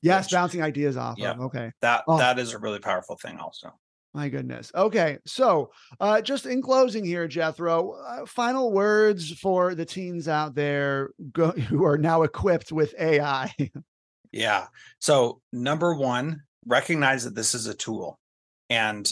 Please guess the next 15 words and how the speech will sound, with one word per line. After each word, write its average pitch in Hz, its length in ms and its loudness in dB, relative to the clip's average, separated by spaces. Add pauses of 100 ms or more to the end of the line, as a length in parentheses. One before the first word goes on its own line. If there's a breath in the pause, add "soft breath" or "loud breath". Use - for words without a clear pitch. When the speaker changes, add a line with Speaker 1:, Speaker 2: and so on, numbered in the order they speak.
Speaker 2:
like 117 340 -2
any 135 220 0
other 156 160 2
tool, 147 640 -2
and 117 240 -2
many 123 220 0
of 139 80 -4
the 131 80 -6
tools 135 240 -4
that 120 140 -6
Joy's 120 280 -2
been 117 160 -6
teaching 135 400 -6
you, 170 260 -4 (440 loud breath)
uh, 117 380 2